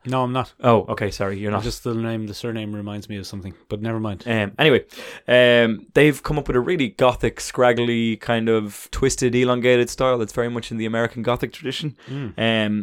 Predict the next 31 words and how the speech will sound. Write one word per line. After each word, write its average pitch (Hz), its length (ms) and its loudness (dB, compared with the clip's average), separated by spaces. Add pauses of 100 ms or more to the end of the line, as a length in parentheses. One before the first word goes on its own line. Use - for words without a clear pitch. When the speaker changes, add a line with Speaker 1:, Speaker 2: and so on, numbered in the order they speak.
Speaker 1:
Especially 151 640 -4
in 127 140 -10
the 117 80 -12
kind 120 180 -10
of - 60 -16
hotels 117 400 -6
and 110 100 -8
motels 110 440 -6
and 110 140 -6
byways 107 160 2
Speaker 2:
Yes. 113 440 4
Speaker 1:
of 110 320 -6
the, 107 200 -4
whatever 107 300 -8
the 101 140 -8
detective's 110 460 -8
name 110 100 0
Speaker 2:
Absolutely. 117 260 -4
That's 120 160 2
a 131 80 2
Speaker 1:
store 117 60 2
Speaker 2:
very 131 160 2
Speaker 1:
is. - 80 -4
Speaker 2:
supernatural, 113 760 -2
kind 107 180 -6
of 101 220 -10
grim, 117 380 -2
Speaker 1:
Mm. 101 40 -12
Speaker 2:
dingy, 113 380 -8
supernatural 117 500 -6
thing. 107 160 -4